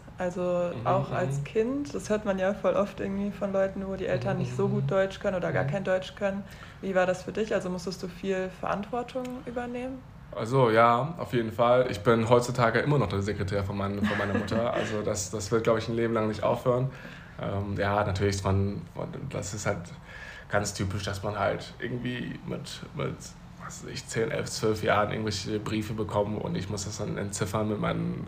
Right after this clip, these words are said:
Speaker 2: äh, meinen Eltern irgendwie erklären, was die irgendwas haben wollen und genau, da muss ich schon sehr, sehr oft nachhelfen und auch manchmal auch da und da telefonieren, da und da nach, Sachen nachfragen und ich muss auch sagen, ich habe meine Mutter jetzt in den letzten Jahren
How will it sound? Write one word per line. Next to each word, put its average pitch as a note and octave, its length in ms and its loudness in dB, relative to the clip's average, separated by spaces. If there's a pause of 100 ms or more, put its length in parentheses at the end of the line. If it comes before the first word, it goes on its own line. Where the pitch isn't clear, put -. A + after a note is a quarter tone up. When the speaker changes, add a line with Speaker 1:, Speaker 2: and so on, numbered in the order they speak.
Speaker 2:
äh, - 60 -4
meinen - 240 -2
Eltern A2 260 0
irgendwie A2+ 200 -2
erklären, G#2+ 460 -2
was G#2 160 -6
die A2 320 -4
irgendwas G#2+ 360 -4
haben G#2 300 0
wollen G2+ 340 4
und - 320 -6 (680)
genau, F#2+ 300 4
da F#2 80 8
muss F#2+ 180 6
ich F#2+ 80 0
schon F#2+ 200 2
sehr, F#2 140 2
sehr F#2 220 0
oft - 160 -4 (460)
nachhelfen - 640 -4
und - 440 -10 (200)
auch G2+ 280 4
manchmal G2 360 2
auch G2+ 180 -4
da G2+ 220 4
und G2+ 120 0
da G#2 120 2
telefonieren, - 760 -6
da - 160 0
und - 120 -4
da - 160 0
nach, - 240 -6 (100)
Sachen G#2+ 240 -8
nachfragen - 640 -6
und - 240 -6 (800)
ich - 80 -12
muss C#3 100 10
auch B2 80 8
sagen, C3+ 340 10
ich C3 80 0
habe - 120 2
meine A#2 120 4
Mutter D3 560 4
jetzt A#2 200 0
in A#2 80 0
den A#2 100 0
letzten B2 400 4
Jahren A#2+ 380 8